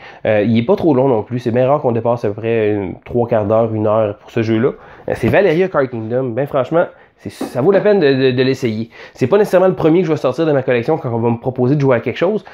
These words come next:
mais je l'ai comme sorti puis je me suis rendu compte à quel point que finalement, crime, il est le fun comme jeu. Sinon, j'ai joué aussi, encore un autre jeu à deux joueurs, Santorini. Quand j'avais fait mon top six, là, Santorini, c'était le top. Il y a d'ailleurs une, une réédition qui a été faite,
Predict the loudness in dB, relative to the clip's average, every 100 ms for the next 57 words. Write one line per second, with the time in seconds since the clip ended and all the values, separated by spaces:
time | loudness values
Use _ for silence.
0 | -8 0 2 2 0 -4 -12 -10 -4 -2
1 | 0 -2 -2 -6 -4 -4 -2 -4 -2 -2
2 | -2 -4 0 -2 -2 -6 -2 -2 -2 -4
3 | -2 0 -2 -2 0 2 2 0 -4 _
4 | _ _ _ _ _ -20 -20 -18 0 2
5 | 4 2 -2 -2 0 2 0 0 -4 -6
6 | -10 -20 -20 -20 -20 -20 -4 -2 2 2
7 | 2 2 2 2 -2 0 2 0 -2 -10
8 | _ -20 _ _ _ _ -4 -2 0 0
9 | -2 -4 -12 -16 _ _ _ -2 0 2
10 | 2 2 2 2 0 -2 -4 -2 -4 -4
11 | -6 -4 -2 0 0 0 -2 -4 -6 -6
12 | -8 -8 -6 -8 -10 -14 -20 -4 0 4
13 | 4 2 2 2 2 0 0 -2 -4 -4
14 | -2 -2 -4 -2 -2 -2 -6